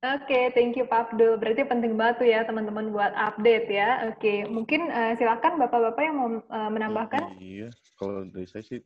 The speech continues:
Speaker 2: nambahin tadi, kalau untuk yang teleconference pakai Zoom gitu,
Speaker 1: Mm-mm.
Speaker 2: kita juga harus, eh, terapin, eh, best practice-nya. Jadi kayak misalkan kita nggak boleh, eh, allow all yang join, join ke, eh,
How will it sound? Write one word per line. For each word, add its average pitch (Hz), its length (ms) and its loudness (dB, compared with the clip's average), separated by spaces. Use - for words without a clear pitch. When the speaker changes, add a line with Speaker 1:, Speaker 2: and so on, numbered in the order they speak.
Speaker 2:
nambahin 90 480 -18
tadi, 92 240 -14
kalau 95 160 -6
untuk 90 240 -14
yang 90 400 -14
teleconference 90 960 -14
pakai 87 320 -14
Zoom 101 240 -10
gitu, 87 240 -12
Speaker 1:
Mm-mm. 254 320 -4
Speaker 2:
kita 214 80 -4
juga 98 240 -6
harus, 87 240 -14
eh, 90 240 -12
terapin, 92 640 -10
eh, 90 400 -14
best 87 240 -16
practice-nya. 92 480 -12
Jadi 90 160 -10
kayak 90 160 -12
misalkan 87 480 -10
kita 104 240 -8
nggak 95 240 -4
boleh, 90 480 -10
eh, 87 320 -18
allow 95 400 -6
all 92 480 -10
yang 92 400 -14
join, 90 400 -12
join 92 400 -10
ke, 90 160 -12
eh, 92 80 -20